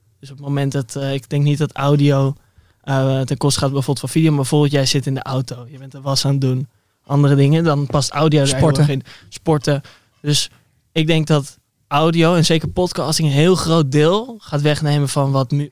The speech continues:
Speaker 1: wanneer mensen eigenlijk muziek luisteren. En bijvoorbeeld, eh, alle grote platforms zetten er nu op in. Ik weet niet of wij er nu in zouden gaan, want het is eigenlijk net te laat. Eh, maar ik vind het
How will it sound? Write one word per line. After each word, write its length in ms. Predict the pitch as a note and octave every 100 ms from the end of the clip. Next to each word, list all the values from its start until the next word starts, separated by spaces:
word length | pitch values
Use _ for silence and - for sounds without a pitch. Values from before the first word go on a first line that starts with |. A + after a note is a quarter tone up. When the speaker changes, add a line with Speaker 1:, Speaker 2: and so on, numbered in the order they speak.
| D3 C#3+
Speaker 1:
wanneer 320 | C#3+ C#3+ C#3+
mensen 220 | C#3+ C#3
eigenlijk 300 | C3 C3+ C#3+
muziek 220 | C3+ D3
luisteren. 480 | D3+ B2 A#2+ - - - _ _ _ _
En 180 | C3+ C3+ C3+
bijvoorbeeld, 480 | C3+ C#3 C3 - C3+
eh, 100 | - C#3 -
alle 220 | D3 C#3+
grote 240 | D3 C#3
platforms 440 | D3 C3+ - C#3 C3+
zetten 220 | C3 C#3
er 60 |
nu 60 | C#3
op 80 | C3
in. 140 | C3+
Ik 80 | D3
weet 120 | D3+
niet 120 | D#3+ E3
of 80 |
wij 320 | D3 C#3 E3 E3+ - - _
er 160 | D3 D#3+
nu 320 | E3 E3 E3 - _ _
in 180 | - D#3+
zouden 240 | D#3 D#3
gaan, 160 | D3+ E3
want 140 | F#3
het 160 | D3+ C#3+
is 80 | D3
eigenlijk 400 | D3 - E3 D#3
net 120 | - _ _
te 100 | D#3
laat. 480 | D3 C#3+ F#3+ - - _ _ _ _ _
Eh, 140 | - C#3+ C3+ C3+ C#3 C#3+ C#3 C3+
maar 140 | C3+ C#3
ik 80 |
vind 20 | -
het 160 | C#3+